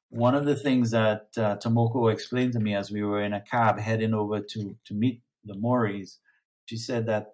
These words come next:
they have incorporated water into the features of the memorials, the various memorials that exist, uh,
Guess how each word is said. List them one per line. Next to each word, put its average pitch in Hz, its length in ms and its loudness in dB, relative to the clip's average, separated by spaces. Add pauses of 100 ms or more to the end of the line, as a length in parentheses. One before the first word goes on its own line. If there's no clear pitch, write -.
they 113 100 -6
have 117 200 0
incorporated 139 880 0
water 117 600 0
into 113 180 -2
the 110 120 -4
features 120 640 -2
of 104 140 -8
the 107 60 -6
memorials, 113 720 2
the 98 80 -18
various 107 340 -2
memorials 110 540 0
that 101 140 -8
exist, - 560 -6 (520)
uh, 98 340 -2